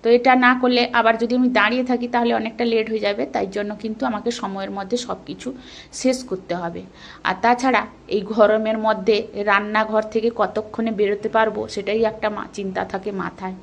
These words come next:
তো এদিকে দেখুন, আমার লাউ পোস্তটা কিন্তু হয়ে গেছে, আর একটু লাস্টে ঘি দিয়ে দিয়েছি, তার জন্য কিন্তু খেতে অসাধারণ হয়েছিল বন্ধুরা।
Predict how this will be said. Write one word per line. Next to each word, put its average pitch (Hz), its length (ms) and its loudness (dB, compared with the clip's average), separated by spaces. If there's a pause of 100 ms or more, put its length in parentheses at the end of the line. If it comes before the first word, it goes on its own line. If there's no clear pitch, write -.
(480)
তো 226 80 4
এদিকে 247 280 6
দেখুন, 269 300 4
আমার 220 340 2
লাউ 208 360 4
পোস্তটা 214 380 -2
কিন্তু 208 280 -4
হয়ে 190 240 0
গেছে, - 260 -8 (460)
আর 214 100 0
একটু 214 240 -2
লাস্টে 220 320 2
ঘি 214 300 -2
দিয়ে 240 200 0
দিয়েছি, 220 300 -4
তার 185 240 0
জন্য 202 220 -6
কিন্তু 208 240 -4
খেতে 190 320 -4
অসাধারণ 190 580 -2
হয়েছিল 185 380 -4
বন্ধুরা। 175 420 -6